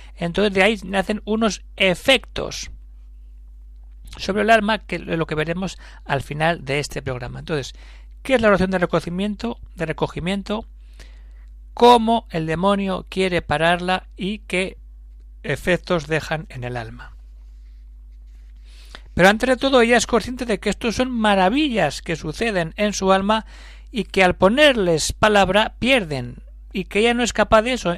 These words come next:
y como Santa Teresa siempre, piden ayuda al Espíritu, para que sea el Espíritu el que les ayude a poner esas palabras vivas que nos llenen y nos hagan ver lo que ellas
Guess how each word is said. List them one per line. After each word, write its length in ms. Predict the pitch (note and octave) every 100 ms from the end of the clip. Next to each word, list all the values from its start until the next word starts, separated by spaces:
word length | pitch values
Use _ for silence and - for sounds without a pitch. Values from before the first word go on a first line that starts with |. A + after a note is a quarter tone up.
| -
y 220 | F#3 G3
como 240 | - D#3+
Santa 180 | C#3+ D#3+
Teresa 220 | F3 G#3
siempre, 380 | F3+ A#3 G#3 E3+
piden 340 | - G#3+ A#3 -
ayuda 480 | F#3 G#3 B3 A3+ -
al 240 | F#3+ F#3+ F#3
Espíritu, 760 | F3 - D4 B3 F#3+ D#3+ D3 - - - - - - - - - - - - -
para 220 | E3+ E3
que 260 | - D#3+ D#3+
sea 300 | - A#3 A3
el 180 | G#3+ F#3+
Espíritu 400 | D#3 G3+ G#3 G#3+
el 220 | G3+ F#3+ F3+
que 320 | G3+ B3+ - - - -
les 220 | F#3+ D#3 -
ayude 560 | D#3+ F3+ G#3 G3+ G#3 -
a 200 | D#3+ -
poner 360 | D#3+ F3+ G3 -
esas 360 | D#3+ F3+ D#3+
palabras 560 | - E3 F3 E3+ D#3 D3
vivas 340 | F3 F3 E3+
que 160 | - D3+
nos 220 | C#3+ C3
llenen 420 | E3 E3+ E3 E3 - - - - -
y 100 | F#3
nos 200 | E3 C3+
hagan 320 | F#3 D#3+ D#3
ver 140 | F3 E3
lo 200 | D#3+ D3+
que 220 | D#3+ D#3+ -
ellas 580 | A3 G3 E3+ - -